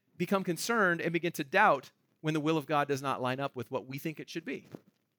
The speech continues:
Uh, Kent Hughes is an author that I, that I read quite a bit, and he helps me out, uh, a lot in my study.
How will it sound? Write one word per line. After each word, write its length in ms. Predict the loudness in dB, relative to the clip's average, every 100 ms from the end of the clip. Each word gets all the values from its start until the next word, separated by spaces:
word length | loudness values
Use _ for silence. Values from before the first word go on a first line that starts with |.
| _ _ _ _ _ _ _ _
Uh, 180 | 4 4 0 0
Kent 200 | 0 2
Hughes 260 | -2 -2
is 100 | -2
an 80 | 0
author 280 | 0 0 -2
that 140 | 0
I, 140 | 2 2 2
that 120 | 2
I 40 |
read 240 | 4 0 0
quite 200 | 0 2
a 40 |
bit, 260 | 2 2 2
and 140 | 0
he 120 | -2
helps 280 | 0 0 -4
me 100 | 2
out, 260 | 2 2 -2 _ -2
uh, 80 | 2
a 60 | 4
lot 240 | 4 4
in 80 | 2
my 100 | 0
study. 540 | -2 0 2 2 -2